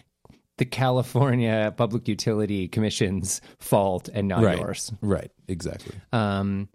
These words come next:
Speaker 1: yeah. So then if you're spending, you know, even at four hundred dollars a month, you're spending way more.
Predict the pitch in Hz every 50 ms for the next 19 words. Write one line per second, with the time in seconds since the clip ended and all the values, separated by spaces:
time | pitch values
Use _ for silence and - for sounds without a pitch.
0 | _ - 139 113 98 - - 113 107 107 123 117 110 104 - - 113 120 110 -
1 | - 127 110 104 95 - - _ - - - - - _ - 123 98 90 - 139
2 | 143 135 127 117 107 92 - - 135 120 110 104 101 - - - - 113 110 104
3 | 95 90 104 98 95 92 92 - - _ _ _ _ _ _ _ _ _ - -
4 | 90 95 110 127 127 107 95 95 92 - _ - _ _ _ _ - - 107 104
5 | 98 - - 104 92 95 92 90 87 90 117 127 127 120 113 110 104 104 107 101
6 | 95 92 92 101 -